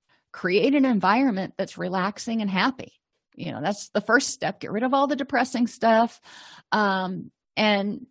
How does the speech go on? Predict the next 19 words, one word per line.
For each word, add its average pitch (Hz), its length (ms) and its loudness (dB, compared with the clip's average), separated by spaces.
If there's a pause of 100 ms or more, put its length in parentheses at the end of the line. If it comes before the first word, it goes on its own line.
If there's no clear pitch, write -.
try 247 280 0
to 262 80 2
have 240 320 0
things 220 480 -4
on 208 200 -2
your 208 100 -2
walls 196 540 0
and - 120 -10
around 185 460 -4
that 208 140 -4
make 262 320 2
you 254 80 -2
smile, - 580 -4
whatever 247 480 0
that 214 200 -2
is 180 240 -6
for - 180 -12
you. 107 160 -10 (560)
Um, - 200 -8